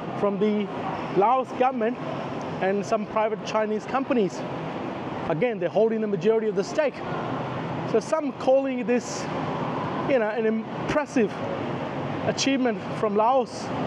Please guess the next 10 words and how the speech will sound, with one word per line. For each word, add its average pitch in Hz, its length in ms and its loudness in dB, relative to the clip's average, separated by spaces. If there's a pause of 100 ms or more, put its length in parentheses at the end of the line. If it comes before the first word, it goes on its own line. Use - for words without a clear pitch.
(240)
in 214 140 4
terms 233 260 2
of 208 120 2
evolution 214 560 2
and 190 100 -2
technology, 196 580 2 (640)
where 185 180 2
others 233 300 2
are 220 140 0
questioning 220 500 2